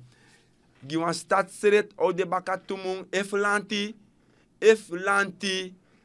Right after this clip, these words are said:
no compenseer a verschil gono, da a stadtarief ook ont op zestien S R D.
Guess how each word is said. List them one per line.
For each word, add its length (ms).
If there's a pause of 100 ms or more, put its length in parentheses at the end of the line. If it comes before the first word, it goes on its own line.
(480)
no 320
compenseer 760
a 100
verschil 520
gono, 340
da 180
a 40
stadtarief 720
ook 160
ont 140
op 160
zestien 520
S 80
R 220
D. 160